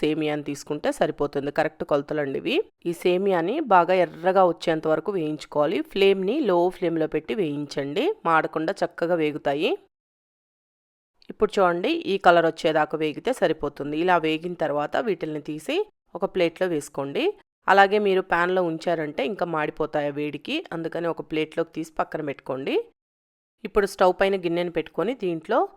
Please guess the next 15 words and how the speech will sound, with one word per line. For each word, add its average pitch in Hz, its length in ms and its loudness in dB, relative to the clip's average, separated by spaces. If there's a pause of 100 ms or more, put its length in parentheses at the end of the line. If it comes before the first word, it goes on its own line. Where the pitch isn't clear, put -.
(160)
ఒక 208 140 -2 (100)
కప్పు 190 320 2
నీళ్లు 165 300 -2
పోసుకోండి. 151 480 -6 (100)
మీరు 175 140 -2 (160)
ఏ 180 40 2 (140)
కప్పుతో 165 340 -4 (100)
సేమియా 165 380 -2
తీసుకున్నారో 151 520 -2
అదే 170 160 -2 (100)
కప్పుతోటి - 540 -6
ఒక 151 240 -8
కప్పు 165 220 -4 (100)
నీళ్లు, 170 340 -4 (300)
మూడు 220 200 6